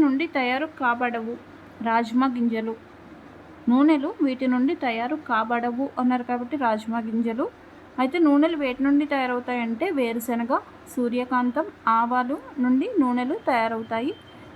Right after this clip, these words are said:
నెక్స్ట్ క్వశ్చన్, జీపీఎస్ను విస్తరించండి. జీపీఎస్ అంటే గ్లోబల్ పొజిషనింగ్ సిస్టమ్. నెక్స్ట్ క్వశ్చన్, అనేక పోషక విలువలు కలిగిన శిలీంధ్రానికి ఉదాహరణ పుట్టగొడుగు.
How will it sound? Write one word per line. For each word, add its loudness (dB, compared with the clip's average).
నెక్స్ట్ -6
క్వశ్చన్, -2
జీపీఎస్ను 0
విస్తరించండి. -2
జీపీఎస్ 0
అంటే 0
గ్లోబల్ 0
పొజిషనింగ్ 0
సిస్టమ్. -6
నెక్స్ట్ -4
క్వశ్చన్, 0
అనేక 4
పోషక 0
విలువలు -2
కలిగిన 0
శిలీంధ్రానికి 2
ఉదాహరణ 0
పుట్టగొడుగు. 0